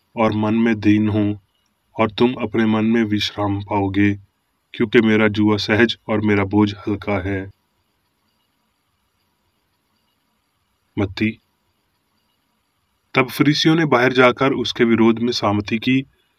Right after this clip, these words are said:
कि उसे किस प्रकार नाश करें। ये जानकर यीशु वहां से चला गया और बहुत लोग उसके पीछे हो लिए और उसने सबको ठीक किया।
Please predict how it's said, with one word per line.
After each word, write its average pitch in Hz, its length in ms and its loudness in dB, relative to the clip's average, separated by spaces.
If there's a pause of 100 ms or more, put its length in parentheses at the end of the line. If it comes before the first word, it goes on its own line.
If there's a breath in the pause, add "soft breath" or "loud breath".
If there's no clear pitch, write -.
(140)
कि 139 80 4
उसे 139 280 2
किस 143 180 -2
प्रकार 120 440 -2
नाश 101 300 -2
करें। 101 340 -2 (680)
ये 117 120 6
जानकर 117 420 4
यीशु 110 280 0
वहां 104 260 2
से 104 120 0
चला 101 280 -2
गया 104 260 4 (420)
और 107 100 0
बहुत 107 420 -2
लोग 117 200 6
उसके 117 240 -4
पीछे 107 320 -2
हो 110 180 2
लिए 113 280 2 (720)
और 120 140 4
उसने 135 280 -2
सबको 135 360 -2
ठीक 110 280 -6
किया। 104 380 0